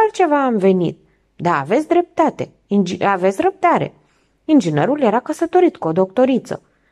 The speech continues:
„Mai repede că vine, bărbate meu”, îl întrerupse chelnărița cu ochii pe ceas. „Mă gelozește firar mama lui, a dracului, și acum ce mai vreți? Ăla a murit și bună ziua.” Locotenentul simți că îi se răcesc mâinile.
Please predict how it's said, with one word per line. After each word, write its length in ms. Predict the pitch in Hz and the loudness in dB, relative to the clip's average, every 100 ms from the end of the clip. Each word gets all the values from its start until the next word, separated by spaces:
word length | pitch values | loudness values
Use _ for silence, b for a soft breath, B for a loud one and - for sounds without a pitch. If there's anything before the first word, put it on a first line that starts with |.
| _ | _
„Mai 280 | - 220 208 | -2 0 2
repede 320 | 233 - 320 | 0 0 0
că 120 | 320 302 | 0 0
vine, 200 | 330 294 | 2 2
bărbate 480 | 220 226 269 262 | 2 0 -2 -2
meu”, 220 | 165 143 147 _ _ _ | -4 -4 -8 _ _ _
îl 180 | - 165 | -8 -2
întrerupse 540 | 175 175 233 147 - | -2 0 -4 -4 -6
chelnărița 600 | 143 135 131 165 196 196 | -6 -4 0 0 0 -2
cu 160 | 180 180 | -2 -2
ochii 240 | 139 - | -2 -4
pe 120 | - 165 | -4 -2
ceas. 280 | 214 185 - b b b b | 0 -2 -4 b b b b
„Mă 220 | 202 202 196 | 0 0 2
gelozește 640 | 208 208 208 220 220 226 | 2 4 2 2 2 0
firar 360 | 220 226 214 220 | 2 0 0 0
mama 280 | 254 160 | 0 2
lui, 200 | 180 180 | 2 2
a 80 | 151 | 2
dracului, 420 | 170 185 - 160 | 0 -4 -2 -4
și 100 | 160 | -2
acum 260 | 196 233 240 | -4 -2 -4
ce 140 | 240 | -2
mai 180 | 285 302 | 0 0
vreți? 300 | 269 262 - _ _ _ _ | 2 0 -2 _ _ _ _
Ăla 140 | 269 294 | 0 2
a 60 | |
murit 240 | 294 330 349 | 2 2 0
și 120 | 233 | 0
bună 240 | 214 233 247 | 0 0 2
ziua.” 300 | 254 170 - _ _ _ _ _ _ _ _ _ _ _ _ _ _ _ _ _ | 2 2 -4 _ _ _ _ _ _ _ _ _ _ _ _ _ _ _ _ _
Locotenentul 720 | 285 320 160 143 175 185 175 | -6 -4 -4 -4 -2 0 0
simți 320 | 170 170 151 160 | 0 -2 -2 0
că 100 | 147 | 0
îi 80 | |
se 120 | 151 160 | 0 0
răcesc 460 | 185 - - - | 0 -2 -10 -4
mâinile. 520 | 160 170 151 139 - | 2 4 4 2 -2